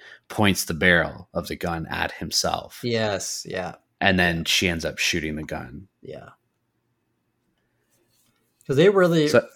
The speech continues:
Speaker 2: were really a cute couple. Like, I think the one scene, um,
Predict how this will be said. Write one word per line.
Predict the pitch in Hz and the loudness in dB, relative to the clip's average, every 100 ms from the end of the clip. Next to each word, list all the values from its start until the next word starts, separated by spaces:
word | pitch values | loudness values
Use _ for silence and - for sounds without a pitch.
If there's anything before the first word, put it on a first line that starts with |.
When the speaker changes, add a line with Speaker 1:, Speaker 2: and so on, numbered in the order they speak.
| - | -6
Speaker 2:
were | 143 175 | 4 4
really | 143 151 135 | 6 6 4
a | |
cute | 127 156 131 | 2 0 0
couple. | 131 117 113 110 | 2 0 2 0
Like, | 120 123 | 0 -2
I | |
think | 131 170 | -2 0
the | 160 | 0
one | 127 127 127 | 0 0 0
scene, | 123 135 131 123 120 - _ _ _ _ _ - | -2 0 2 0 -2 -12 _ _ _ _ _ -4
um, | 123 113 113 110 104 104 | 0 2 2 0 -2 -10